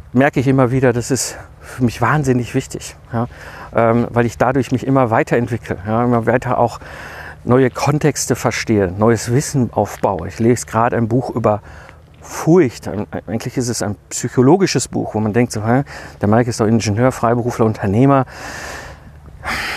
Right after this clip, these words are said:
Was lese ich hier psychologische <laughs> Bücher über Furcht? Ja? Wahnsinnig spannend,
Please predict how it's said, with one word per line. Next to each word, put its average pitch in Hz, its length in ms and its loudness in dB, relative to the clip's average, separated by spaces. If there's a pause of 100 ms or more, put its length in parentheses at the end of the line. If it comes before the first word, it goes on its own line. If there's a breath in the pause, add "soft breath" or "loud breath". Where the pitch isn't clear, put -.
Was 113 160 -2
lese 127 260 4
ich 120 100 0
hier 131 200 4
psychologische 131 1080 2
<laughs> - 0 -
Bücher 156 420 0
über 113 200 -2
Furcht? - 580 0
Ja? 123 140 2 (420 loud breath)
Wahnsinnig 160 500 0
spannend, 160 540 -2